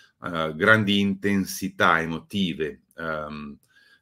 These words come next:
eh, esclusioni di persone, fatti tragici o anche fatti meno tragici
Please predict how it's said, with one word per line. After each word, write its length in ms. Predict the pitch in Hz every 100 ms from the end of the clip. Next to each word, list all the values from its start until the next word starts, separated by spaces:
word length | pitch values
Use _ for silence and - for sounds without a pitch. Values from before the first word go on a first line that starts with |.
| -
eh, 160 | 95 101
esclusioni 720 | - - 98 92 98 98 95
di 120 | 90
persone, 840 | 90 82 - 104 113 92 85 80 -
fatti 400 | - - 104 101
tragici 520 | 95 113 143 104 -
o 100 | 90
anche 380 | 113 156 127 110
fatti 360 | - 117 117 107
meno 380 | 104 123 113 110
tragici 640 | 117 117 107 95 95 90